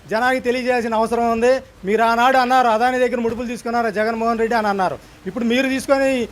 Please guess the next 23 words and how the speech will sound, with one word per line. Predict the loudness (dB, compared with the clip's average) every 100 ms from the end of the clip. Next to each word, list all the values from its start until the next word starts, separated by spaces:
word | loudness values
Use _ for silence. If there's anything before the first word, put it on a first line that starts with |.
| -10 -6 -2
ఈ | 0
మీటర్లను | 2 0 0 0
కొనసాగిస్తున్నారా | 0 2 2 0 -4 0 2 2
అని | 0 0
మేము | 0
అడుగుతున్నాం. | 0 -2 -2 -2 -4 -14 -20 -20 -8 2
అలాగే | 4 4 4 2 -2 -8 -16 -4
జనం | -2 0 -2
దగ్గర | 0 4 4 4 0 -10 -20 -20 -20 -20 -20 -16
విద్యుత్ | -8 -6 -4 0
ఛార్జీల | 4 4 2 0 0
పేరుతో | 2 2 2 0 -4 -14 -20 -20 -20 -10 -2
అనేక | 2 4 2 2 -2 -8 -20 -14 -4
రూపాల్లో | -2 4 4 4 2 0 -4 -12 -20 -20 -20 -20 -20 -20 -20 -12 -4
చా-, | 0 0 -2
ట్రూ | 2 2
అప్ | 2 2
ఛార్జీలు, | 2 4 2 2 2 -2 -20 -20 -20 -12 -4
ఇంధన | -2 -2 -2
సర్దుబాటు | -2 0 2 2 0
ఛార్జీల | 0 0 0
పేరుతో | 0 0 0 0 -2 -8 -6
ప్రజల | -4 -2